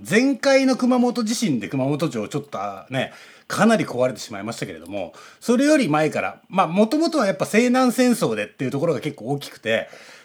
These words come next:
その、天守閣自体も焼け落ちてしまったりとかしてたんですけど、もうその前の熊本地震より前から、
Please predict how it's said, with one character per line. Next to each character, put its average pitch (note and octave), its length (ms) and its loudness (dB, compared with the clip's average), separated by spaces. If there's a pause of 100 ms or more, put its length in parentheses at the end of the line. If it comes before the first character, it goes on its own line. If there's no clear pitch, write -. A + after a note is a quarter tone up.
そ C3+ 100 -2
の、 A2+ 600 0
天 E3+ 100 4
守 E3+ 100 -2
閣 G3 120 2
自 D#3+ 180 -4
体 E3+ 140 4
も G#2+ 80 -4
焼 A2 140 -2
け C#3 80 -4
落 C#3 100 -2
ち - 40 -12
て - 60 -10
し - 120 -10
ま A2+ 80 -2
っ A2+ 60 -6
た - 80 -10
り A#2+ 60 -10
と G2+ 60 -12
か - 80 -14
し - 100 -14
て - 60 -6
た A#2+ 80 -2
ん - 60 -10
で - 40 -20
す - 80 -20
け G#2 80 -12
ど、 G2 240 -4 (380)
も C3 320 2
う F2+ 40 -12
そ C3 120 -8
の A#2+ 60 -4
前 G#3+ 280 2
の B3 120 4
熊 A#3+ 200 0
本 A#3+ 240 2
地 B3 140 2
震 A3 200 4
よ B2 120 -2
り F#2 80 -8
前 G#3 320 2
か C#3 140 0
ら、 G#2+ 300 -2